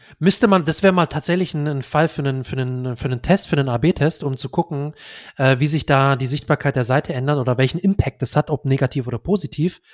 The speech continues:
Ähm, ich würde sagen, spontan, du hast ja dann eventuell immer noch das Problem, äh, eines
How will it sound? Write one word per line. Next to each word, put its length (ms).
Ähm, 220
ich 160
würde 160
sagen, 240
spontan, 580
du 160
hast 180
ja 40
dann 220
eventuell 440
immer 180
noch 120
das 160
Problem, 560
äh, 40
eines 840